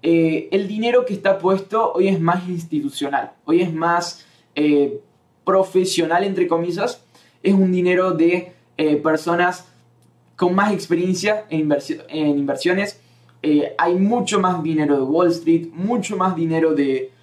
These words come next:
de fondos de inversión y, y de empresas que lo hacen hoy una inversión más seria. Entonces, hoy, eh, se puede esperar un Bitcoin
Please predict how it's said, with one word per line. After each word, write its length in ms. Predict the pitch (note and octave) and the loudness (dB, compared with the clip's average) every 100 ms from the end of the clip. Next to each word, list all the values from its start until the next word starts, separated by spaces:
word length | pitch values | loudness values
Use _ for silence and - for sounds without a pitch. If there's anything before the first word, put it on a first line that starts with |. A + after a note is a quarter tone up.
| _ | _
de 140 | D3+ | -2
fondos 400 | D#3 E3 E3+ E3 | 0 2 2 2
de 60 | D3 | 2
inversión 680 | C#3+ C#3 - F3 F#3 F3+ D#3+ | 2 0 -2 -2 0 -2 -4
y, 240 | D3 B2+ | -6 -4
y 40 | C3+ | -4
de 80 | C#3+ | -4
empresas 560 | D3 E3+ F3 G3+ - - _ _ - | -2 0 2 0 -4 -10 _ _ -6
que 180 | G3+ | 0
lo 200 | G3+ G#3 | 2 4
hacen 340 | G#3+ G#3+ G#3+ G3+ | 4 2 -4 -2
hoy 160 | G3+ | -2
una 100 | G3+ | -2
inversión 380 | F#3 E3 D3 E3 | -2 -2 0 0
más 220 | E3+ - | 0 0
seria. 240 | - F3 D#3+ | 2 2 2
Entonces, 480 | C#3+ D#3 E3+ E3+ - - _ _ | 0 -4 0 -2 -2 -18 _ _
hoy, 440 | D#3+ F3 F#3 G3 - _ _ | 0 4 2 0 -8 _ _
eh, 200 | C#3+ C#3+ | -2 -2
se 180 | C#3+ D3+ | 0 -2
puede 260 | D3+ F3 F#3 | 0 2 2
esperar 400 | F3+ E3+ F3 F3+ | 0 0 2 0
un 160 | F3 | 0
Bitcoin 540 | E3 F3 - F3+ F3+ | -2 -4 -4 -4 -4